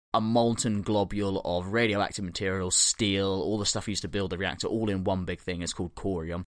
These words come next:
and it's the most dangerous material on the planet. A large part of this mess of super radioactive stuff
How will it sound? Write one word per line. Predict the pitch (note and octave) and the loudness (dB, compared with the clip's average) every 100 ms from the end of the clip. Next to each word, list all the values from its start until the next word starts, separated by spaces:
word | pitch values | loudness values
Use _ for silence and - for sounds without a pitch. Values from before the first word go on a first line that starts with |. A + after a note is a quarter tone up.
| _ | _
and | G2+ G2 | -4 -2
it's | |
the | - | 0
most | G2+ A2+ A2+ - | 2 2 2 0
dangerous | A#2+ A#2 A2+ A2 A2+ | 2 4 4 2 -2
material | G2+ - A2+ F#2+ E2+ E2+ - - - | -2 0 2 2 0 -4 -8 -16 -4
on | F#2 F2 | -2 0
the | E2+ | -2
planet. | - G2 F2+ D2+ - - - _ _ _ _ _ _ _ _ - | 0 0 -2 -6 -12 -16 -20 _ _ _ _ _ _ _ _ 0
A | A2+ | 4
large | A#2 C3+ D3 C#3+ - | 8 8 8 4 4
part | C3+ A2 - | 4 4 2
of | G2 | 0
this | G#2 - | 0 0
mess | G2+ G#2+ G#2 A2 G#2 F2 - | -2 -2 0 0 0 0 0
of | G2+ F2+ F2 - - | 0 -2 -8 -12 0
super | - - A2+ G#2+ F#2+ | 4 6 4 2 2
radioactive | F#2 F#2 F#2 F#2 F2+ - - F2+ | 4 2 2 2 0 0 -4 0
stuff | - - A2 E2+ - | 4 4 4 2 0